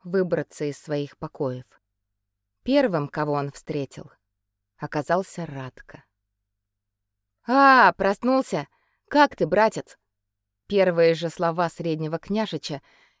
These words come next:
и обрадовали Леона, и ошарашили его. Обрадовали тем, что, оказывается, его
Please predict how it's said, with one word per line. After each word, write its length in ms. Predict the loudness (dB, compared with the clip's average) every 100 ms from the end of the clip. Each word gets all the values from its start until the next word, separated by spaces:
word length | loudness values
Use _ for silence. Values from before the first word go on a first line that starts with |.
| _
и 120 | 0 2
обрадовали 800 | 4 2 2 2 2 0 0 0
Леона, 480 | 2 4 2 0
и 180 | -4 -4
ошарашили 800 | -4 -4 -6 -6 -6 -8 -10 -12
его. 400 | -10 -12 -12 -14 _ _ _ _ _ _ _ -2
Обрадовали 600 | 0 4 2 2 2 0
тем, 260 | 2 0
что, 220 | 0 -2 -2
оказывается, 600 | 0 -2 0 0 0 -2
его 380 | -2 2 0